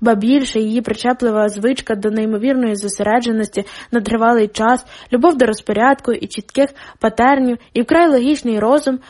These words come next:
що не міг осягнути мистецтво простої бесіди, усе це робило Стеллу цінним працівником і найкращим економетристом.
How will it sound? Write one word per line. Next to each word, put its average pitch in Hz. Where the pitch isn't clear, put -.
що -
не 277
міг 302
осягнути 233
мистецтво 220
простої 226
бесіди, 220
усе 330
це 311
робило 262
Стеллу 269
цінним 294
працівником 262
і 208
найкращим 226
економетристом. 240